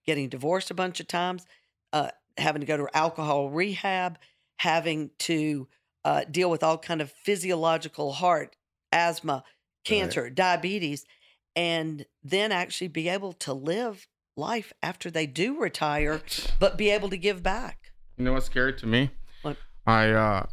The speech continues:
Speaker 3: every now and again, they put, like, uh, uh, email out, uh, the retired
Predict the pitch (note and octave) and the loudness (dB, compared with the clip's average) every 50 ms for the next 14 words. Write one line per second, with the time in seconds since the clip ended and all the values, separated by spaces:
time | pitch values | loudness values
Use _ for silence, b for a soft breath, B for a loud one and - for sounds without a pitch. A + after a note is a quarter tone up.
0 | - - - - - - - - A#2+ A#2 A2 A2 A2 A2 G#2+ G#2 G2 G#2 G#2 G2 | -6 -8 -10 -10 -10 -8 -4 0 0 2 4 4 4 2 2 0 0 0 -2 -2
1 | F#2+ - - A2+ G2 F2+ F#2 - - - G2 F#2 F#2 F2+ F2 F2+ F2 - - _ | -4 -4 -4 -4 -4 -4 -6 -6 -6 -6 -6 -4 -4 -4 -6 -6 -8 -10 -16 _
2 | _ - - _ _ F#2+ F#2+ G2 F#2+ G2 F#2+ _ _ _ _ _ A#2 A#2 A2 G#2+ | _ -20 -20 _ _ -20 -20 -18 -20 -20 -20 _ _ _ _ _ -4 -2 0 0
3 | G2+ G2 G2 F#2+ F#2+ F#2 F2+ F2+ - _ _ _ _ _ - G2 F#2 F2+ F2+ F2+ | 0 0 0 0 -2 -2 -4 -6 -8 _ _ _ _ _ -18 -16 -16 -14 -16 -16
4 | - - _ F#2+ F#2+ F#2 F#2+ G2 F#2+ D#2+ D#2+ F2+ G2 G2 G2 F#2 - - F#2+ F#2 | -20 -20 _ -20 -16 _ -6 -6 -6 -8 -10 -14 -10 -8 -8 -8 -6 -4 -4 -2
5 | F#2 F2+ F2+ F2 F2 F2 | -2 -2 -4 -8 -10 -12